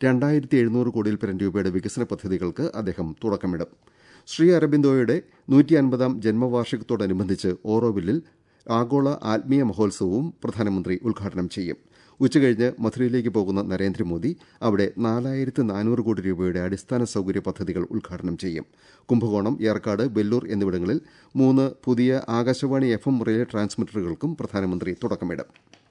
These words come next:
ക്രൈസ്തവ ജനവിഭാഗങ്ങൾ നേരിടുന്ന പ്രശ്നങ്ങളെപ്പറ്റി ജസ്റ്റിസ് ജെ ബി കോശി കമ്മീഷൻ തയ്യാറാക്കിയ റിപ്പോർട്ട് സംസ്ഥാന ഗവൺമെന്റ് ഔദ്യോഗികമായി പ്രസിദ്ധീകരിച്ചു.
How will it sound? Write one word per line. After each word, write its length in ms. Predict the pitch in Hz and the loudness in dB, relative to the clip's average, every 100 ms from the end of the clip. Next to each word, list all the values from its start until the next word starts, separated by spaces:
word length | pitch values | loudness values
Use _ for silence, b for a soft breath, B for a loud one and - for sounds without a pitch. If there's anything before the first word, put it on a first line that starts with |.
| b b b b b b - | b b b b b b 4
ക്രൈസ്തവ 460 | 180 180 202 190 | 6 6 4 0
ജനവിഭാഗങ്ങൾ 840 | 175 147 147 139 120 127 131 131 127 | 2 4 4 2 2 0 2 2 2
നേരിടുന്ന 400 | 113 107 107 110 | 2 2 0 -2
പ്രശ്നങ്ങളെപ്പറ്റി 640 | - - 110 107 110 98 | -2 -4 -2 0 0 0
ജസ്റ്റിസ് 480 | 98 101 98 101 - | 0 0 -2 -8 -2
ജെ 140 | 104 | 0
ബി 140 | 117 131 | 2 0
കോശി 300 | 117 101 117 | -2 -2 -2
കമ്മീഷൻ 420 | 107 101 92 101 | -2 -4 -4 -4
തയ്യാറാക്കിയ 480 | 92 90 92 - 92 | -2 -2 -4 -4 -4
റിപ്പോർട്ട് 440 | 85 - 95 131 180 b b | -4 -6 -6 -6 -10 b b
സംസ്ഥാന 400 | - 127 110 127 | -2 -2 0 -2
ഗവൺമെന്റ് 320 | 113 98 92 87 - | 0 0 0 -2 -4
ഔദ്യോഗികമായി 600 | 113 113 131 117 101 92 | -2 0 0 -2 -2 -4
പ്രസിദ്ധീകരിച്ചു. 720 | 98 92 - 98 90 82 - | -4 -8 -8 -6 -4 -6 -10